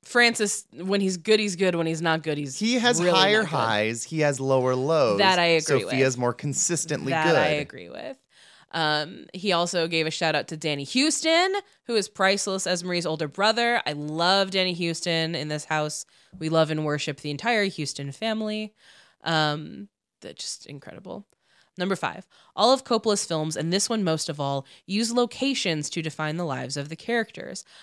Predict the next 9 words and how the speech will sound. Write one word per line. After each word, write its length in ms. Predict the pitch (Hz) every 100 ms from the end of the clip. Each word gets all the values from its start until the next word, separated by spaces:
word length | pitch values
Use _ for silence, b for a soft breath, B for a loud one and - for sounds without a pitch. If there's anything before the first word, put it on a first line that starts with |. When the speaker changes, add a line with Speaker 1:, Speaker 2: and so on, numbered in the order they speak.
| -
Speaker 1:
Allowed 320 | 180 180 180
complete 340 | 175 170 233
access 440 | 226 175 - 214 -
to 160 | - 185
Versailles, 560 | 202 - 107 110 160 B B -
she 180 | 190
shows 400 | 165 - 185 220
a 80 | 220
society 640 | 214 202 160 147 147 143